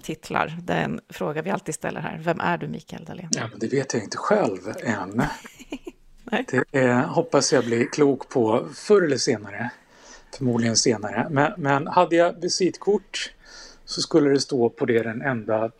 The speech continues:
Speaker 2: titel jag någonsin haft. Professor just i ekonomi på anstalten Handelshögskolan i Stockholm.
Speaker 1: Mm.
Speaker 2: Och snart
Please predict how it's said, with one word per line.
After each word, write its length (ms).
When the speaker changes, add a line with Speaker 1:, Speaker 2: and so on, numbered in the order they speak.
Speaker 2:
titel 340
jag 100
någonsin 320
haft. 360
Professor 580
just 360
i 60
ekonomi 520
på 240
anstalten 800
Handelshögskolan 840
i 120
Stockholm. 460
Speaker 1:
Mm. 220
Speaker 2:
Och 280
snart 920